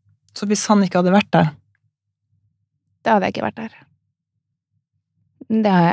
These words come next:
Speaker 2: jeg, altså, sagt til dem mange ganger, men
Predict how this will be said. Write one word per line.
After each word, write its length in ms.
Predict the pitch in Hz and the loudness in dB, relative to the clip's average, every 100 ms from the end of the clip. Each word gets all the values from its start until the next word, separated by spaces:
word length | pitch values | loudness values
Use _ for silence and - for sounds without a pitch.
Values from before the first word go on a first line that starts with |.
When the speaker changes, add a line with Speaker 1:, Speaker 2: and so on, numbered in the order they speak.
| 175 | 0
Speaker 2:
jeg, 80 | - - | -6 -6
altså, 280 | - 170 160 156 | -4 -2 -4 -6
sagt 320 | - - - | -10 -14 0
til 100 | 185 | 2
dem 140 | 185 | 4
mange 240 | 196 185 175 | 4 4 2
ganger, 340 | 180 175 202 - _ _ | 2 2 0 -4 _ _
men 420 | 214 208 196 190 | 0 2 2 -2